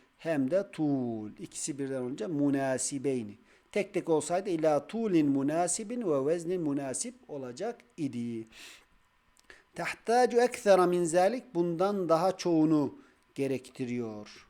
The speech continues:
Gayru muna-, münasip, uygun, gayru münasip, uygun değil. Yecibu en tuhaffife veznek, kilo vermen gerekiyor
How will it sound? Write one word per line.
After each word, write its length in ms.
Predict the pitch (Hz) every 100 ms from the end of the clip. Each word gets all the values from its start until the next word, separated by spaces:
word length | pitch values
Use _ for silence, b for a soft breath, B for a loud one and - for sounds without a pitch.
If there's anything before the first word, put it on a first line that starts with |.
| _ b b b -
Gayru 440 | 196 262 214 175
muna-, 420 | 170 175 185 180
münasip, 680 | 180 247 254 196 - 262 339 -
uygun, 640 | 196 160 135 196 320 277
gayru 340 | 214 202 170
münasip, 540 | 156 147 147 135 - -
uygun 580 | 165 143 131 233 285 -
değil. 520 | 143 135 139 123 - - b b b
Yecibu 440 | 160 196 170 185 180
en 140 | 160
tuhaffife 680 | - 165 190 190 175 151 139
veznek, 480 | 156 139 185 226 -
kilo 340 | 156 156 160
vermen 540 | 143 135 127 127 120 110
gerekiyor 720 | 127 127 117 - 131 196